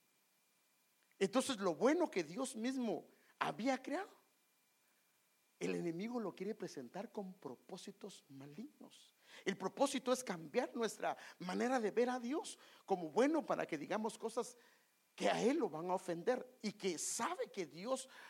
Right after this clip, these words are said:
que al ofenderlo o al pecar, porque el problema es que si decimos cosas incorrectas de Él, vamos a pecar, y si pecamos, entonces Dios va a tener que aplicar la justicia,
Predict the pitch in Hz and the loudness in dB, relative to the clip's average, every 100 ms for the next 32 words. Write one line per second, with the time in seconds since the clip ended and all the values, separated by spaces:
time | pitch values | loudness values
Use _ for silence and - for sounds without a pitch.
0 | - - - 190 170 170 170 160 269 320 | -20 -14 -2 2 2 2 -2 4 6 6
1 | 254 - 170 156 151 165 147 269 214 196 | 4 2 2 2 4 -2 6 6 6 -2
2 | 156 220 349 247 - 165 247 311 - 302 | -2 0 0 -2 -4 -6 -4 -4 -2 -2
3 | - 226 208 - 170 220 - 220 175 220 | 0 -2 -4 -4 0 2 2 -2 2 4
4 | 359 - - - - 185 233 226 214 165 | 2 0 -10 -12 2 8 8 8 2 0
5 | 160 208 - 214 - 202 180 - 262 370 | 4 4 4 2 -4 -2 -4 4 6 8
6 | 320 - - - 233 202 254 247 226 - | 6 2 -8 4 4 6 2 4 -2 0
7 | 190 262 196 208 220 196 226 240 214 165 | 2 4 4 2 2 0 2 2 0 0
8 | 196 190 180 156 - - - - | 0 0 -2 -6 -10 -12 -12 -12